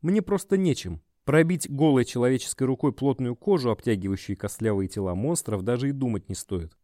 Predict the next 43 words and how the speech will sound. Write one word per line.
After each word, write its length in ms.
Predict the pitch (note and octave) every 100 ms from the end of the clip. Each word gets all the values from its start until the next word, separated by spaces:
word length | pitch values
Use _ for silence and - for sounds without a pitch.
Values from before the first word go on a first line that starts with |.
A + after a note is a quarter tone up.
| _ _ _ _ -
Твари, 420 | G#2+ G2+ C3 G2+
блядские 640 | F2+ F2+ C#3+ D3 - - C3
уродливые 480 | C3 C3 B2 B2+ B2
твари. 480 | A2 A2 F#2+ E2+ _ _ _ _ _ _ -
Ух, 300 | E3 - - _ _
хрен 400 | - D3 F#3+ F#3+
вам, 180 | D3+ C3
а 40 |
не 80 | C3
мое 260 | C3 C3
вкусное 400 | A#2 - B2 A#2
свежее 380 | G#2+ A#2+ A2+ A2
мясо. 380 | A2+ G#2 - F2 _ -
Зубами 540 | A#2+ C3 C#3+ D3 E3
буду 220 | D3+ C#3+
грызть, 340 | C#3 C#3 B2 A#2+
но 80 |
не 120 | A2+ A#2
сдамся, 520 | A2+ A2+ G2 - F#2+
не 180 | G2+ G2+
дождетесь. 760 | A2+ A2 G#2 G2 F2 F2 - _ _ _ _ _ _
Хоть 220 | - B2+
жрать 340 | A2 B2+ C#3 A2
их 160 | -
мне 140 | A2+ G2+
что-то 280 | - A2
совсем 380 | G2 A2+ - A2+
не 80 | A#2
хочется. 540 | - G#2 - - - - _ _ _ -
Еще 180 | - E3
свежи 360 | - F3 D#3
воспоминания 580 | A2+ - A2+ A#2+ D3 B2
утренней 360 | B2 B2+ A#2 A2+
драки, 360 | A#2 G2 -
когда 260 | - F#2+ G2+
я 60 |
пытался 460 | F#2 G2+ G#2 F#2 G#2
сожрать 480 | - A2+ G#2+ A#2+ A#2+
неизвестную 500 | A2 G#2+ G#2+ - G2
тварь 200 | C3 B2
в 60 |
кабинете 440 | - G#2 A2 A2+ A2+
Ургыха. 520 | A2+ A2 A2 - F#2